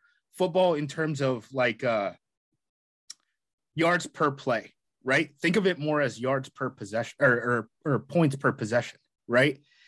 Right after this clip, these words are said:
If, if you start thinking about it that way, you'll see, like, "Oh, actually, our more efficient way to score points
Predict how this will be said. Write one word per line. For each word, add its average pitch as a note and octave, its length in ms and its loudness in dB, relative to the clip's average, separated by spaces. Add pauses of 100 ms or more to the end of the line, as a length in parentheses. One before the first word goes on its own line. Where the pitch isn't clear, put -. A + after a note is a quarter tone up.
(160)
If, D3+ 220 0
if D#3 200 2
you D#3+ 100 4
start B3+ 280 2
thinking G3+ 200 2
about C#3+ 240 0
it A2 120 -10
that C#3+ 220 0
way, A2 280 -8 (360)
you'll D3+ 160 2
see, D#3 260 2
like, C3 280 2
"Oh, D#3 280 2
actually, C3+ 400 0
our A#2+ 160 0
more B2 320 -2
efficient B2 540 -6
way C3 160 -2
to A#2 160 -10
score C#3 320 -2
points C3 480 0